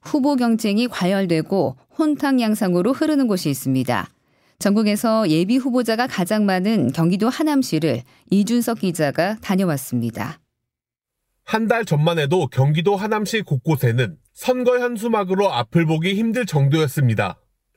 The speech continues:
Speaker 2: 횡단보도마다 현수막이 걸려 신호 확인조차 어려워 통행에 불편을 겪기도 했습니다.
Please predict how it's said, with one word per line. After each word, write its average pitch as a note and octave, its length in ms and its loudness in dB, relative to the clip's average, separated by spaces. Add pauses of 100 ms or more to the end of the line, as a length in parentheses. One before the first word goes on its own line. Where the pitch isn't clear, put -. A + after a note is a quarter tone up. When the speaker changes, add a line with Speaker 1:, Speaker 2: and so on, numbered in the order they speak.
(140)
Speaker 2:
횡단보도마다 A#3 800 2
현수막이 A3+ 580 -2
걸려 A#2+ 380 0 (180)
신호 B3+ 360 0
확인조차 G#3+ 680 0
어려워 B2 540 2
통행에 A#3 420 0
불편을 D#3+ 540 2
겪기도 D#3 420 0
했습니다. B2 640 -2